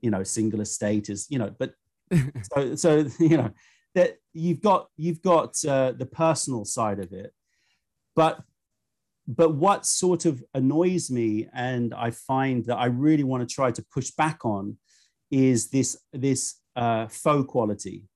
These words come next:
Speaker 1: you know, that whole thing of, is it something that is Instagrammable and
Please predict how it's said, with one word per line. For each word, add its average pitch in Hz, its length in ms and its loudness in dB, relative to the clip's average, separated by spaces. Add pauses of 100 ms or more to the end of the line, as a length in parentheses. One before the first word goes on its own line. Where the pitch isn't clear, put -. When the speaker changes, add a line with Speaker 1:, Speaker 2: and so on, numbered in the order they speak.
(640)
Speaker 1:
you 123 100 2
know, 131 320 2 (360)
that 135 320 0
whole 160 300 0
thing 143 360 0
of, 120 280 0 (280)
is 143 160 0
it 160 120 2
something 135 640 -4
that 120 240 2
is 113 460 -2 (1900)
Instagrammable 120 1300 2 (160)
and 113 580 0